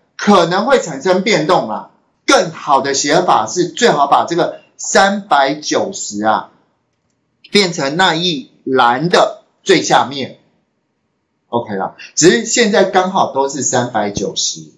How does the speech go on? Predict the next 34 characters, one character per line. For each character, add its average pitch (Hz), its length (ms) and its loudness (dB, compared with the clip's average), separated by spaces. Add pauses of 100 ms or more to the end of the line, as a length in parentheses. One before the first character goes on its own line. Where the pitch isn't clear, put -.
(260)
可 - 80 0
是 233 200 4
万 208 480 2
一 214 260 -2 (160)
您 190 280 2
拿 165 200 4
到 190 180 4
的 165 160 -2
资 - 160 -4
料 175 260 4
不 139 280 4
是 185 180 -2
三 151 240 -2
百 123 160 4
九 - 220 -6
十 - 320 -10
呢？ 104 380 -8 (720)
例 226 160 2
如 190 120 6
说 220 160 4
好 185 140 0
了， 110 240 -4 (240)
当 262 240 2
您 202 280 0
今 226 220 0
天 220 240 2
收 214 280 2
集 147 340 -4 (480)
二 269 240 6
十 - 240 -6
年 180 220 0
的 190 160 4
资 175 180 2
料， 180 400 2